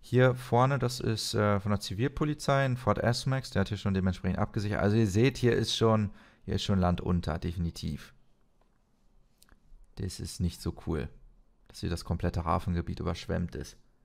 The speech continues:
Oh, da kommt sogar noch ein Auto rausgefahren. Was soll das denn? Oh Mann, oh Mann. Gut, Freunde. Dann, ähm, wir haben ja noch weitere Fahrzeuge hier,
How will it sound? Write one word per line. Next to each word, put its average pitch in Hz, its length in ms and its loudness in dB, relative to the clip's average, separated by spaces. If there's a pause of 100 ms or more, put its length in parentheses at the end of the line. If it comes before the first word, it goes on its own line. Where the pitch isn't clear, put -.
(400)
Oh, 92 160 -2
da - 80 -6
kommt - 240 0
sogar 110 160 2
noch 104 80 2
ein 101 80 2
Auto 127 320 4
rausgefahren. 92 640 4
Was 87 100 -2
soll 98 140 0
das - 240 4
denn? 90 200 2 (1900)
Oh 90 160 0
Mann, 82 200 -4
oh 80 40 -4
Mann. 80 240 -6 (1160)
Gut, 143 140 2
Freunde. 82 460 2 (840)
Dann, 101 680 4
ähm, 95 800 2 (560)
wir 98 100 -2
haben 107 80 2
ja 120 60 4
noch 110 180 0
weitere 104 320 0
Fahrzeuge 104 520 -4
hier, 110 340 -2